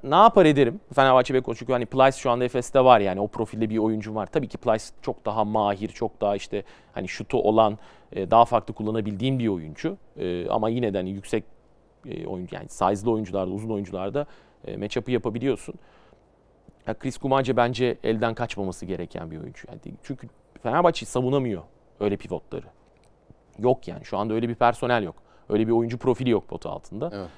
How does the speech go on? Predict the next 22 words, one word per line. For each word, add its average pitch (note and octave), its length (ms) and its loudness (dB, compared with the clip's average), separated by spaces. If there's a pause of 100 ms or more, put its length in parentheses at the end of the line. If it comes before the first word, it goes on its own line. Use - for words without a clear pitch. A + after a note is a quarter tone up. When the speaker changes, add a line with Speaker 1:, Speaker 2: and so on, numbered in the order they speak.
Speaker 1:
Özellikle A#2 340 0
Cekiri'nin A#2 380 -4
sakatlığıyla B2 560 0
da G2+ 100 -2
birlikte G#2 380 -4 (840)
iyice A#2 260 -2
eksilmiş F2+ 460 -8
oldun. D#3 320 -12 (680)
Ee, G2+ 420 0 (500)
bence C3+ 240 2 (420)
kati F#3+ 300 0
suretle, C#3 640 4 (840)
e, A2 200 0
değerlendirilmesi A#2 720 4
gereken A2+ 320 0
bir G#2+ 40 -4
oyuncu. F#2 180 -8
Çünkü C#3+ 120 -6
Real D3 360 6
Madrid D#3 260 2
mesela - 220 2
almaz. C3+ 500 4